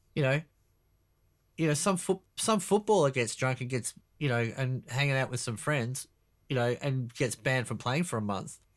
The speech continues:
right? Wh-, I mean, that's, that's football, and they're punishing people like that.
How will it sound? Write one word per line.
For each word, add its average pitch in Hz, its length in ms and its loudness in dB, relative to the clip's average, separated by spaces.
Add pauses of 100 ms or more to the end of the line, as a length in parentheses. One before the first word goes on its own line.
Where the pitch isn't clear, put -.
(180)
right? 143 180 0 (720)
Wh-, 156 60 -4 (640)
I - 40 0
mean, 185 120 4
that's, 214 260 0 (100)
that's 233 220 0
football, 233 640 4 (100)
and 170 120 2
they're 160 100 4
punishing 147 400 2
people 123 340 0
like 107 220 0
that. 98 240 -8